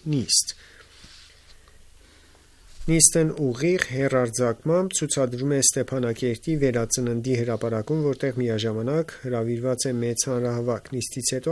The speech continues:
Ազգային ժողովը հայտարարություն կտարածի։ Հանրահավաքին մեծ թվով քաղաքացիներ են մասնակցում, ինչպես հայտնում է Ստեփանակերտում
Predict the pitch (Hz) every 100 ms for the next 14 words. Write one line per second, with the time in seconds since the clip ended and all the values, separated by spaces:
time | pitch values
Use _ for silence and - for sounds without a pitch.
0 | 156 127 123 135 117 107 113 135 143 135
1 | 135 131 131 - 143 131 127 117 113 -
2 | 131 - - - - - - - - 151
3 | 143 139 139 135 160 156 151 139 - 131
4 | 135 143 - 135 135 131 - 143 139 135
5 | 131 117 - 127 - 143 117 113 - 135
6 | - 127 - 147 151 - 123 127 123 113
7 | 123 113 - 160 175